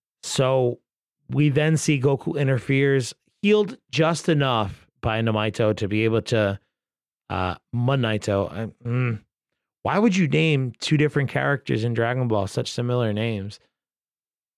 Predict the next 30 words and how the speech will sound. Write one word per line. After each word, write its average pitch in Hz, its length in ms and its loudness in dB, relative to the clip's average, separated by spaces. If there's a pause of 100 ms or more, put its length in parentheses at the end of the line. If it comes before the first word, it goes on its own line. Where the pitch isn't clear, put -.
(300)
Whatever, 113 400 0
I'm 104 100 0
not 123 140 0
gonna 139 160 0
get 127 120 0
into 110 280 2
it 98 60 2
again. 92 280 -6
I've 92 100 -10
talked 127 280 -4
about 123 160 0
it 120 80 2
enough. 107 360 -2 (400)
Namaito's 180 500 4
an 180 100 4
O 185 160 6
G. 139 360 2 (240)
Monaito's 156 560 4
kind 151 220 0
of 123 80 0
a 110 80 2
bitch 139 420 0
who 117 140 4
I 95 80 0
think 160 300 -4
needs 135 260 0
to 120 80 0
die 120 300 -2
in 107 100 0
this 101 140 -4